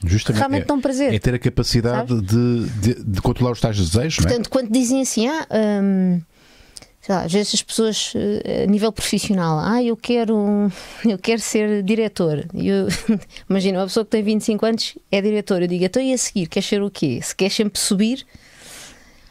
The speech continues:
Speaker 2: ah, a seguir você vais ser diretor de uma coisa ainda maior. Portanto, as pessoas têm a ideia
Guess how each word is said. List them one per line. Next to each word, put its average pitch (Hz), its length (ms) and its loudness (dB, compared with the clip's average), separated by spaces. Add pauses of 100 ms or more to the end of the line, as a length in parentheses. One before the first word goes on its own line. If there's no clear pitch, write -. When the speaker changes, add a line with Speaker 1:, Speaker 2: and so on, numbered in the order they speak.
(320)
Speaker 2:
ah, 440 220 -2
a 196 60 2
seguir 285 480 -2 (300)
você - 360 -2
vais 196 160 0
ser 196 160 0
diretor 196 300 0
de 220 40 2
uma 226 120 2
coisa 254 180 0
ainda 262 160 0
maior. 277 340 0
Portanto, - 300 -4
as - 20 -2
pessoas 254 180 -2
têm 302 180 0
a 285 40 0
ideia 190 340 0